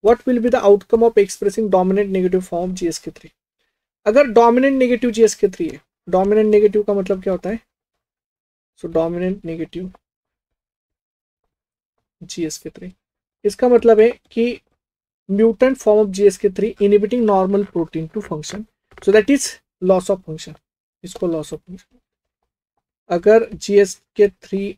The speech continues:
loss of function होगा तो क्या होगा फिर? तो दोनों side जीएसके थ्री नहीं रहेगा तो दोनों side dorsal बनेंगे,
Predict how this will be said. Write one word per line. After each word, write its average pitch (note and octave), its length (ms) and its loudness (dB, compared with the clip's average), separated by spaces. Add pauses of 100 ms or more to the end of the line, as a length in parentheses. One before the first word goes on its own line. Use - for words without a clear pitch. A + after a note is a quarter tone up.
loss F3+ 260 -2
of F#3 200 -8
function E3 440 -12
होगा D#3+ 300 -10 (800)
तो F3+ 120 -10
क्या A3+ 140 4
होगा G#3 220 2
फिर? G#3+ 240 0 (1400)
तो E3+ 40 -12
दोनों G3 240 0
side G#3+ 240 0
जीएसके G#3+ 340 2
थ्री G#3 160 -2
नहीं G#3 300 -2
रहेगा F#3+ 300 -2
तो F#3+ 120 -6
दोनों F#3+ 220 -2
side G#3 220 -4
dorsal G3 320 -4
बनेंगे, F#3 320 -10